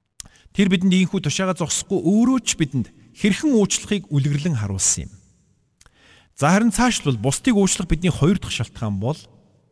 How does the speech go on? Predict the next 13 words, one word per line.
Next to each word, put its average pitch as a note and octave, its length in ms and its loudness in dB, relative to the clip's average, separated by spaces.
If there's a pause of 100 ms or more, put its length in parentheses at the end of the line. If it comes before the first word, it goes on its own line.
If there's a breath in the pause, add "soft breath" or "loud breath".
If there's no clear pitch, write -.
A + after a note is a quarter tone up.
(480)
би A2 80 -6
танд A2+ 180 -2
хэлж G2+ 300 -8
өгье. - 120 -20 (280)
Энэ D#3+ 240 4
бол F#3+ 160 2 (320 loud breath)
Есүс G3 560 2
Христэд F3+ 320 -2
итгэгч C3+ 400 -4
бидний F3 640 -2
мөн E3 240 4
чанар F#2+ 400 -6
юм. - 80 -20